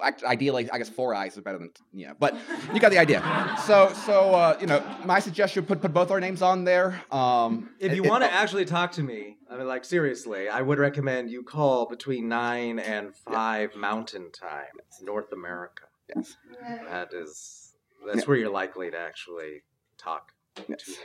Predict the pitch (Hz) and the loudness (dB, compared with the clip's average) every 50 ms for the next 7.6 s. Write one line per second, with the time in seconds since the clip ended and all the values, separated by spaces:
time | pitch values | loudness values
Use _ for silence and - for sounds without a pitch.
0 | - - - _ _ _ _ _ 85 80 78 - - - - _ _ _ _ - | -20 -20 -20 _ _ _ _ _ -16 -16 -14 -16 -20 -20 -20 _ _ _ _ -4
1 | 120 160 170 185 170 151 - 120 120 107 123 107 87 - - - 73 - - - | 2 4 8 8 8 8 6 4 4 4 4 2 2 0 -4 -6 -6 -6 -12 -20
2 | _ - - 71 - - 98 - - - _ - 113 - - 156 156 - - 120 | _ -12 -12 -12 -10 -8 -8 -8 -8 -10 _ -14 -14 -8 -8 -8 -8 -4 -4 -4
3 | 104 120 117 123 117 110 110 113 - - 92 - - 117 - - 76 - - _ | -4 -4 -6 -8 -6 -6 -6 -8 -8 -12 -18 -14 -14 -14 -12 -14 -18 -20 -20 _
4 | _ 156 156 180 185 185 175 - - 240 285 285 277 233 214 190 180 180 175 185 | _ -6 -4 -2 -2 -2 -4 -4 -4 -4 -4 -4 -4 -4 -2 0 2 2 2 0
5 | 190 185 - 185 170 156 151 143 - 160 165 143 123 107 92 - 98 - 143 151 | 2 0 0 0 0 -2 -4 -6 -8 -8 -6 -6 -6 -8 -6 -6 2 2 6 6
6 | 175 175 185 196 156 202 196 196 185 180 190 185 180 - 190 180 151 135 151 165 | 6 6 6 4 4 4 4 4 2 4 2 2 0 0 2 4 4 6 4 2
7 | 156 - 165 156 151 143 135 151 156 160 160 160 | 2 -2 -2 -2 0 2 4 4 4 6 4 2